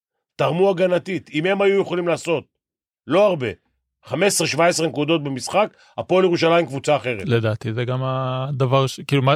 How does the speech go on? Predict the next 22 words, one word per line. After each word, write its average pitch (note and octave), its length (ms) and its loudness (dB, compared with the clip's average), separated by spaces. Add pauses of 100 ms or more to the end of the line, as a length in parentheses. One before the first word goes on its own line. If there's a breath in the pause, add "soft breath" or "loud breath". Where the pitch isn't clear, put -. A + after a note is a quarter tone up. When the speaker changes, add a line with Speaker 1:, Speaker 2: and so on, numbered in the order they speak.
Speaker 2:
ה-, D3 80 4 (300)
המ-, C#3 200 2
קפיצת - 340 -2
מקפצה D3 380 0
של... D3 180 -2
הקפיצת, B2 540 -2
הקרש C3+ 320 0
מקפצה C#3+ 320 2
של, C3+ 260 0
אה, D3+ 800 -2
אור C#3+ 180 -2
קורנליוס, E3 440 0
זה A#2 120 -2
יהיה A2+ 140 0
לעשות B2+ 420 -2
עכשיו C#3 280 2
עשר, C#3 480 0
שבע, D3 400 2
שמונה, C#3+ 380 0
עשר C#3 200 0
נקודות C#3+ 260 0
למשחק D3 360 -2